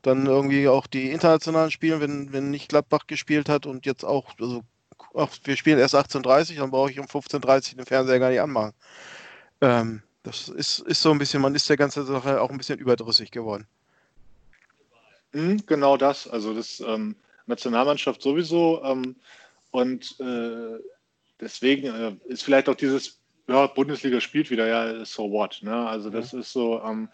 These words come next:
Speaker 2: äh, das, das sind, glaub ich, Prozesse, die da jetzt über Jahre auch laufen, wo man dann einfach immer merkt, so,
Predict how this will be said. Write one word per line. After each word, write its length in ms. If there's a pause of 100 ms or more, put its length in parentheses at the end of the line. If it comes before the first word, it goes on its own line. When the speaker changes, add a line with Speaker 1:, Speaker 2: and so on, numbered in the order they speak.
(460)
Speaker 2:
äh, 200
das, 300
das 140
sind, 100
glaub 140
ich, 100
Prozesse, 500
die 100
da 120
jetzt 160
über 140
Jahre 360
auch 200
laufen, 440
wo 80
man 120
dann 140
einfach 340
immer 240
merkt, 400
so, 260